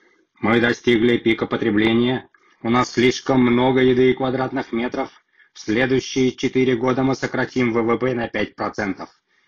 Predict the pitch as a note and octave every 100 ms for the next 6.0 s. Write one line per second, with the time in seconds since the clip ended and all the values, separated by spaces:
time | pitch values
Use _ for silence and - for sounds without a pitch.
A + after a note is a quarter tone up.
0 | _ - A#2 A#2 A#2 A#2+ - A2+ C3 -
1 | A2 A2 G#2 G#2+ G#2 G2+ A2+ G#2 - G2+
2 | G2+ - F#2 G2+ G#2+ A#2+ A#2+ B2 B2+ C3
3 | - _ _ - - A#2+ C3 B2 A#2 D3
4 | D3+ - C3 A#2+ C3+ B2+ - - A2+ A2+
5 | G#2+ A2+ A#2 G#2 G#2+ B2 - D#3 D#3 -